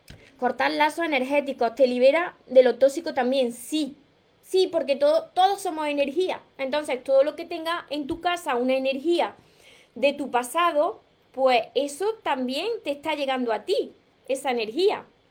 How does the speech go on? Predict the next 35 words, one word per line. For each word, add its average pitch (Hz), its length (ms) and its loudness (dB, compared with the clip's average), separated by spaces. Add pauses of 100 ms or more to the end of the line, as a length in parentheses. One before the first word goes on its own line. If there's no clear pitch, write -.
(2250)
María, 233 500 0 (360)
mi 254 180 2
marido 254 480 -2
falleció 262 480 0
hace 254 220 0
dos 226 100 -2
años 277 440 -4 (400)
de 247 100 -2
un 262 80 -2
infarto. 269 720 -2
Yo 254 160 2
fui 285 260 -4
a, 302 100 0
al 247 220 -4
entierro 262 600 0
en 285 160 -2
ese 269 180 -2
momento, 311 640 -2 (380)
le 269 160 8
perdoné 247 580 0
porque 247 240 -4
me 226 80 -6
hizo 247 280 -2
mucho 233 260 -8
daño, 302 480 -4
ya 254 120 0
divorciada 254 640 -2
hace 294 140 -4
veintitrés 233 400 -4
años, 277 340 -4
y 294 40 0
al 247 100 -4
perdonar 240 440 -6
te 277 120 -4
libera. 226 420 -2